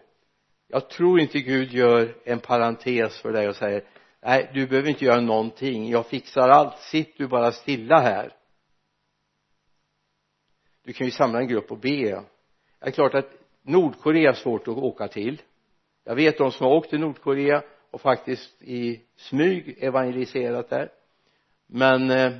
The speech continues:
då kanske det gått mycket bön. Och för andra sådana områden. Men i ditt område här,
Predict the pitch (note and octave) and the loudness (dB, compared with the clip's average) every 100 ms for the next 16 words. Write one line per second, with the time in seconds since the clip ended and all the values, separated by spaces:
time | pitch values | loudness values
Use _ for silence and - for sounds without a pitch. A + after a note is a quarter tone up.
0 | - _ C#3+ C3+ C#3 A#2+ B2+ A#2 G#2+ A2+ | -14 _ -6 -2 -2 -2 -2 -4 -4 -8
1 | - G#2+ A2 G#2+ G#2+ - _ _ _ _ | -8 -4 -4 -4 -14 -20 _ _ _ _
2 | _ A2+ - B2 B2 A2 A2+ A2+ _ _ | _ -12 -2 2 2 2 0 -2 _ _
3 | - A2+ A2 G#2+ G#2 G#2+ _ _ _ _ | -4 -2 -2 -4 -6 -10 _ _ _ _
4 | _ C#3 D3 C3 _ _ _ _ _ _ | _ 0 0 -2 _ _ _ _ _ _
5 | _ E3+ C#3+ F#3+ G3+ - D#3+ A2+ A#2+ A#2 | _ -6 -4 -4 -4 -2 0 0 0 0
6 | A2 G#2+ G#2 A2+ C3+ | 0 0 0 0 -2